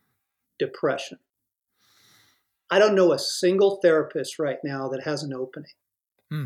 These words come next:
Speaker 1: And this is making the news. Okay, so this is a news snapshot. Uh, clinics, psychologists, psychiatrists, counselors, therapists, nobody has an opening. Everybody has a backlist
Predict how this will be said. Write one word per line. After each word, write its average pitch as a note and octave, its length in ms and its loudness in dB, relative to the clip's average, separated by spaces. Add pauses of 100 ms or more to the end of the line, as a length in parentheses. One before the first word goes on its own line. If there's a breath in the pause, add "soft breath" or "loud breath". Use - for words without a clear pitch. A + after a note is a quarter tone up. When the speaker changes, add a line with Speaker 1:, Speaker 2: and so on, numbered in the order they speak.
Speaker 1:
And D3 120 -2 (120)
this A#3 580 8
is A#3+ 240 6
making D#3 440 0
the C#3 80 -6
news. - 480 -10 (480)
Okay, D#3+ 280 2
so D#3 140 -6
this F#3+ 160 6
is E3 100 -2
a E3 60 4
news F3 340 6
snapshot. D3 520 -2 (560)
Uh, D3+ 260 4 (140)
clinics, - 720 4
psychologists, F#3+ 760 4
psychiatrists, F#3 960 4
counselors, F#3 540 2
therapists, F#3 640 4 (100)
nobody F3 640 6
has D#3+ 240 -2
an C#3 100 -6
opening. C#3 360 -10 (480)
Everybody F#3 500 6
has D#3+ 240 0
a D#3 60 0
backlist - 800 -6